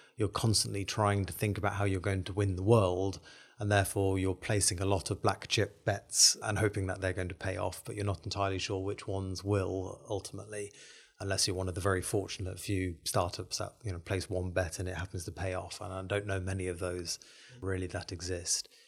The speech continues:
Whereas kind of in the post-acquisition world, we had a lot of clarity. We had a sense of, "Okay, we need to go and build a number of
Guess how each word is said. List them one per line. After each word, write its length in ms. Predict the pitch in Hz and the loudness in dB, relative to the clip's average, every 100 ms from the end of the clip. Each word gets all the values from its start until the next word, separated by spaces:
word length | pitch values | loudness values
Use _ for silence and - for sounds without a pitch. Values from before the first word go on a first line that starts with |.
| _ _ | _ _
Whereas 440 | 127 110 110 104 | 4 8 8 6
kind 220 | - 117 110 | 4 4 2
of 60 | |
in 120 | 107 | 2
the 60 | 104 | 2
post-acquisition 840 | - 110 - 101 98 101 - 110 | 4 2 4 0 2 2 0 0
world, 440 | 123 139 107 104 101 - - _ _ | 2 2 2 0 -2 -10 -20 _ _
we 380 | 107 101 104 101 | -4 2 4 2
had 160 | 85 98 | 2 0
a 80 | |
lot 120 | 95 98 | 0 2
of 60 | |
clarity. 400 | - 135 131 - 90 | 4 4 4 -6 -6
We 80 | 92 | -4
had 100 | 98 | -2
a 220 | 95 - - | -2 -4 -4
sense 460 | - 107 98 - | 0 0 0 0
of, 240 | 98 92 - - - _ - | 0 -2 -4 -14 -20 _ -6
"Okay, 220 | 104 113 | 0 2
we 160 | 104 98 | 2 2
need 220 | 95 90 | 0 0
to 80 | - | 0
go 400 | 104 98 95 98 | 2 4 2 0
and 480 | 104 95 92 92 87 | 0 0 0 -4 -2
build 320 | - 95 92 101 | 0 2 0 -2
a 20 | |
number 400 | 95 95 95 92 | -2 0 2 2
of 360 | 82 - - | -2 -8 -12